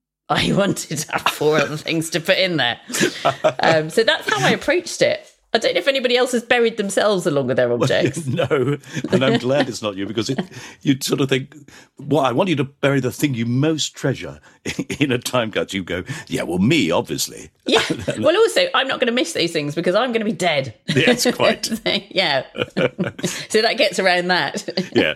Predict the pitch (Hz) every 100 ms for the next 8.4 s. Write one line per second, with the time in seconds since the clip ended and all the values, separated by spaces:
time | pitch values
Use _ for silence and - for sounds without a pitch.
0 | - 113 113 - 104 98 101 85 78 78
1 | - 87 87 85 90 73 65 - - -
2 | - 415 339 - - 220 180 143 - _
3 | - 190 92 80 - 120 92 117 170 208
4 | 131 120 - 92 107 143 139 131 131 127
5 | 127 131 - - 135 - - 113 101 87
6 | 78 127 - 175 - 92 - 95 95 107
7 | 117 120 117 110 139 127 - - _ -
8 | 190 165 151 -